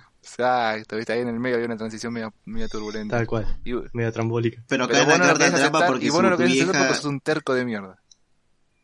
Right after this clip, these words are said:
Speaker 2: Tenés razón.
Speaker 1: Porque sos taurino.
Speaker 2: No, eso no, eso no se dice, no tenés razón.
Speaker 1: ¿Ves? Taurino de mierda. Y vos, Pisi, andá a llorar,
Speaker 2: A tu casa.
Speaker 1: andá a llorar a la esquina.
Speaker 3: Andá a suicidarte.
Speaker 2: <laughs> Andá con tu relación pasional de, de relaciones sexuales espirituales.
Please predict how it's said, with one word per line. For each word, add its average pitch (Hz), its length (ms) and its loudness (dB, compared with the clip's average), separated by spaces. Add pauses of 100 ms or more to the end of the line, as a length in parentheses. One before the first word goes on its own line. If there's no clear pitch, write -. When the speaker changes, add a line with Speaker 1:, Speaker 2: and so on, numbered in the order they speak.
(220)
Speaker 2:
Tenés 120 240 -2
razón. 110 180 -6
Speaker 1:
Porque 117 160 -4
sos 135 140 -4
taurino. 120 380 -4 (100)
Speaker 2:
No, 156 260 6
eso 190 220 8
no, 202 220 8
eso 190 200 8
no 190 180 8
se 185 100 6
dice, 165 300 6
no 143 160 4
tenés 160 220 4
razón. 117 220 -4 (340)
Speaker 1:
¿Ves? 185 320 0 (460)
Taurino 143 320 0
de 151 100 -6
mierda. 269 300 -8 (440)
Y 143 80 0
vos, 233 120 2
Pisi, 254 220 0
andá 233 100 4
a 226 40 2
llorar, 233 260 4
Speaker 2:
A - 20 -2
tu - 20 -2
casa. 110 300 2
Speaker 1:
andá 196 40 4
a - 20 2
llorar 240 140 2
a - 20 2
la 233 60 2
esquina. 175 300 -2 (2000)
Speaker 3:
Andá 165 180 2
a 202 60 6
suicidarte. 190 760 4 (300)
Speaker 2:
<laughs> - 280 -2
Andá 147 300 6
con 131 140 2
tu 127 100 0
relación 127 400 4
pasional 139 480 2
de, 117 300 0
de 113 520 -4
relaciones 120 440 -4
sexuales 127 440 -4
espirituales. 117 520 -2